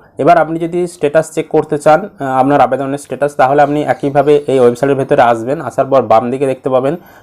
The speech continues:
এখানে register yourself, প্রিন্ট সার্টিফিকেট, তারপর এখানে ক্লেম অ্যাপ্লিকেশন, তারপর ট্র্যাক স্ট্যাটাস বলে অপশন রয়েছে, ট্র্যাক স্ট্যাটাসে আপনি ক্লিক করবেন।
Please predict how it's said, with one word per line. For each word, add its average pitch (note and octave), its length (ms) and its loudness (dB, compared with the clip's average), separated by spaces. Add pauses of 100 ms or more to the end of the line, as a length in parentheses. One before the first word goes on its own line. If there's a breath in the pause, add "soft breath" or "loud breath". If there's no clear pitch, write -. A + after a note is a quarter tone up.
এখানে A#2+ 260 0
register C3 320 0
yourself, B2+ 500 0 (100)
প্রিন্ট C3 320 -2 (100)
সার্টিফিকেট, B2+ 640 -2 (100)
তারপর A#2+ 320 0
এখানে B2 260 -6 (100)
ক্লেম C3 240 -4 (380 loud breath)
অ্যাপ্লিকেশন, B2+ 560 0
তারপর A#2+ 300 2
ট্র্যাক B2+ 300 0
স্ট্যাটাস A#2+ 360 -2
বলে B2+ 140 2
অপশন B2 240 -4
রয়েছে, B2+ 200 -4
ট্র্যাক B2 280 -2
স্ট্যাটাসে C3+ 340 -2
আপনি B2+ 180 0
ক্লিক A#2 260 -4
করবেন। C3 280 0